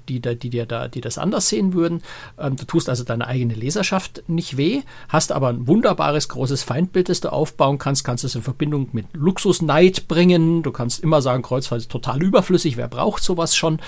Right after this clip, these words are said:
Äh, es ist klimaschädlich, es ist, wenn man die Arbeitsbedingungen ge-, stellt, auch noch menschenverachtend. Also es erfüllt alle diese Vorurteilskriterien, die sich wunderbar als, als ganz holzschnittartiges Feindbild eignen.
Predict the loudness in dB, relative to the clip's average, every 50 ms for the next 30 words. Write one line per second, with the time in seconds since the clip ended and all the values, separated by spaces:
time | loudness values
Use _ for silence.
0 | -12 -14 -14 -14 -8 -4 -2 -2 -2 -2 -4 -4 -4 -4 -4 -4 -2 0 2 2
1 | 2 2 4 4 4 4 4 2 0 -2 -2 -4 -4 -4 -4 -4 -4 -4 -4 -4
2 | -2 -2 0 0 0 0 -2 -4 -2 -2 0 0 -2 -2 -2 -4 -4 -4 -4 -4
3 | -6 -6 -4 -4 -4 -2 0 2 2 2 4 2 2 2 2 0 0 0 -2 -2
4 | -2 -2 0 0 0 0 -2 -2 -4 -4 -4 -2 0 0 0 0 -2 -2 2 4
5 | 4 4 2 0 -4 -10 -10 -10 -4 0 2 4 4 4 2 0 0 2 2 0
6 | 2 2 0 0 2 0 -2 -2 0 -2 -2 -2 -2 -2 -4 -2 -2 -2 -2 -2
7 | -2 -2 -4 -4 -4 -4 0 2 2 4 4 4 0 0 0 0 0 0 0 -2
8 | -2 -4 -6 -6 -6 -6 -6 -4 -2 0 2 4 4 4 2 2 2 0 2 2
9 | 0 -2 -2 -4 -4 -4 -4 -4 -4 -4 -6 -6 -6 -4 -2 0 0 0 0 -2
10 | -2 -6 -6 -6 -8 -10 -8 -8 -6 -6 -6 -6